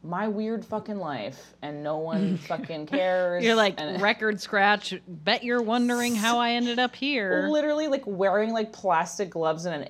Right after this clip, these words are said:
Speaker 1: apron, just trying to, like, fucking scrape off shit in the dish pit, and I was like, "You know,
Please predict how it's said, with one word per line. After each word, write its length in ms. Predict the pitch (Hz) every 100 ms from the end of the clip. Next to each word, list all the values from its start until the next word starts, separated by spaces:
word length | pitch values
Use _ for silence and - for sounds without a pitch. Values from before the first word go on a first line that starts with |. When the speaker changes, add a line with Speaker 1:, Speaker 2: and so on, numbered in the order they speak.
| -
Speaker 1:
apron, 560 | 147 147 170 165 170
just 200 | 151 143
trying 260 | - 151 151
to, 80 | 151
like, 320 | 143 135 135
fucking 380 | - 147 151 139
scrape 600 | - - - 123 131 139
off 260 | 139 139
shit 260 | - 151 135
in 100 | 143
the 60 | 139
dish 340 | 135 147 -
pit, 220 | 170 160
and 100 | 151
I 100 | 151
was 140 | 151 147
like, 280 | 147 143 269
"You 80 |
know, 500 | 294 302 285 277 269